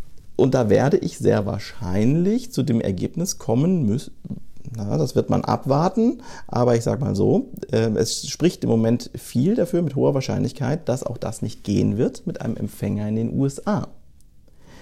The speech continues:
Weil nämlich die rechtlichen Rahmenbedingungen, die die E U-Kommission damals verkannt hat beim Erl-, bei Erlass des Angemessenheitsbeschlusses, die existieren ja noch. So, und die,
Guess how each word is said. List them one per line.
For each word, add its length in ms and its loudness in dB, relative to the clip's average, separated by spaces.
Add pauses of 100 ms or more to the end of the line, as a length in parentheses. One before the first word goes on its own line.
(300)
Weil 360 4
nämlich 400 2
die 200 2
rechtlichen 540 -2
Rahmenbedingungen, 800 2
die 80 0
die 160 2
E 60 2
U-Kommission 640 0
damals 300 -2
verkannt 440 -2
hat 280 -8 (440)
beim 300 0
Erl-, 240 0
bei 140 -2
Erlass 380 -2
des 120 -4
Angemessenheitsbeschlusses, 1040 -2 (300)
die 180 6
existieren 480 2
ja 80 -2
noch. 240 -10 (340)
So, 140 4
und 100 4
die, 220 6